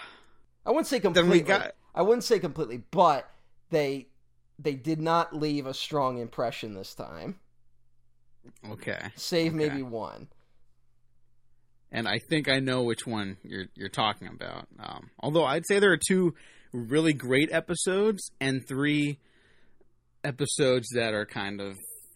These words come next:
Speaker 1: Mm-hmm.
Speaker 2: fine. Not even, I wouldn't say bad. Eh, there's a moment that's, like, bad, like, the bad moment of the <laughs> series,
Speaker 1: Mm-hmm.
Speaker 2: um, which we'll just get into. Uh, yeah, this is the Avatar Legend of the Last retrospective,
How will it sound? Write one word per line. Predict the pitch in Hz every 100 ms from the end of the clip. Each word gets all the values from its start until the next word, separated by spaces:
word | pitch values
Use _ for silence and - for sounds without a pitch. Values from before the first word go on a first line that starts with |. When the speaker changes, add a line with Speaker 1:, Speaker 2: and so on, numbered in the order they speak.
| -
Speaker 1:
Mm-hmm. | 117 101 90 _ - - _ _ _ _ _ _ - - - - -
Speaker 2:
fine. | 104 - 85 85 110
Not | 110 120 165 165
even, | 185 175 165
I | 160 160
wouldn't | 202 190 196 220
say | 175 165
bad. | 127 120 131 147 143
Eh, | 139
there's | 139 156
a | 160
moment | 151 151 160 147 117 -
that's, | 92 -
like, | 110 101 110 - - - - -
bad, | - 120 101 -
like, | 104 101 131
the | 156 147
bad | 127 139 123
moment | 127 123 123 113
of | 123
the | 110
<laughs> |
series, | - 127 180 160 175 - - - -
Speaker 1:
Mm-hmm. | 135 131 104 - -
Speaker 2:
um, | 113 113 110 101 _ - - -
which | - 123 120 - - - - -
we'll | 143
just | 143 -
get | 151
into. | 160 156 160 151
Uh, | 135 123 120 127 - _ _ -
yeah, | 143 139
this | 131 131
is | 135 117
the | 123 123
Avatar | 143 143 139 147
Legend | 135 135 135
of | 127
the | 123
Last | 127 180
retrospective, | 165 165 175 165 - 160